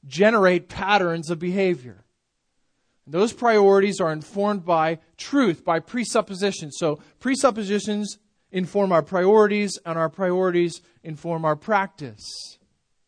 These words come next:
The dilemma comes as we profess to be followers of Christ, as we profess to be ones who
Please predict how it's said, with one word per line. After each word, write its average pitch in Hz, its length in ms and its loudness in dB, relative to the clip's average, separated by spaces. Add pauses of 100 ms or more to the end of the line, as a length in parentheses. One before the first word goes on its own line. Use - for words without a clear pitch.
(1900)
The 165 100 -8
dilemma 190 380 4
comes 180 680 0
as 165 260 0
we 196 140 0
profess 185 600 -6
to 180 100 -6
be 175 120 -6
followers 180 680 2
of 170 220 -10
Christ, 156 760 -8 (960)
as 156 200 -2
we 202 160 0
profess 185 540 -2
to 185 100 -8
be 190 120 -4
ones 196 440 0
who 196 260 -2